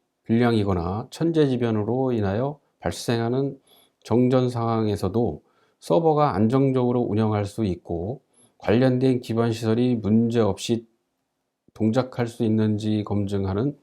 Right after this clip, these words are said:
테스트입니다. 비상시에 불가피하게 전력 공급이 중단되고 전산실의 하온항스기 또는, 에,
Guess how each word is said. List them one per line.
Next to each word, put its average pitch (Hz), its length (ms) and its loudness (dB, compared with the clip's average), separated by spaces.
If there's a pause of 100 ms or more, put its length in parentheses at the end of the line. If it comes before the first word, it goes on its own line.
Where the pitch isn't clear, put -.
(120)
테스트입니다. 82 760 -6 (920)
비상시에 131 1040 4
불가피하게 139 1000 -2 (280)
전력 143 360 6
공급이 123 340 0
중단되고 95 1000 -2 (220)
전산실의 135 680 2
하온항스기 139 800 -2
또는, 110 480 -2 (880)
에, 82 220 -6